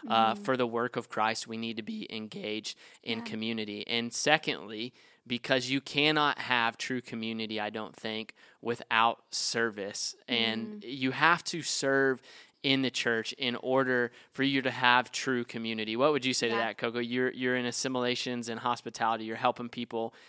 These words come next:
Speaker 1: connect with service opportunities. What are your thoughts on that?
Speaker 2: Yeah, I think I really do believe, like, God has given each and every one of us gifts and abilities, and he has created us to do the good things he has planned for us. And so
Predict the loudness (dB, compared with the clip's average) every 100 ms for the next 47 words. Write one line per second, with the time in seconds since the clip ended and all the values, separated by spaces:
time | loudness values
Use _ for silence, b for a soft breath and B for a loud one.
0 | b -4 0 2 0 -2 -2 -2 -2 0
1 | 0 -2 -8 -8 -8 -6 -4 -4 -2 -4
2 | -2 -4 -4 -10 -8 -10 -14 0 6 8
3 | 8 4 2 -4 -4 -12 -18 _ 4 4
4 | 2 0 2 4 2 -4 -2 -2 0 -2
5 | 2 0 0 -2 -2 -4 -6 -8 -8 -6
6 | -6 -6 -4 -2 -2 -4 -4 -2 -2 -2
7 | -6 -4 0 0 -2 -6 -6 -4 -2 -2
8 | -2 -2 -4 -8 B B B -4 -2 -2
9 | -2 -4 -12 -12 0 4 4 4 2 2
10 | -2 -4 -2 -2 0 0 -2 -4 -6 -6
11 | -8 -8 -12 -10 -12 -10 -10 -12 B B
12 | B 0 2 6 6 4